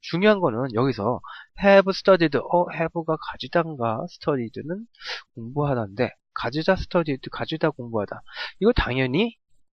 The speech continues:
아니겠죠. 가지다 공부하다. 두 가지 의미가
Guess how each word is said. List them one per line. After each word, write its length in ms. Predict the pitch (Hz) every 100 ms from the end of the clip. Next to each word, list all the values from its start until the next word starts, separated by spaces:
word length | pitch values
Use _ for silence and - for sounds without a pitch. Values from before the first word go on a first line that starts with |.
| _ - -
아니겠죠. 500 | 123 123 147 214 -
가지다 400 | 98 - 120 165
공부하다. 520 | 156 139 131 123 117 98
두 160 | - 139
가지 240 | 165 160
의미가 240 | 123 131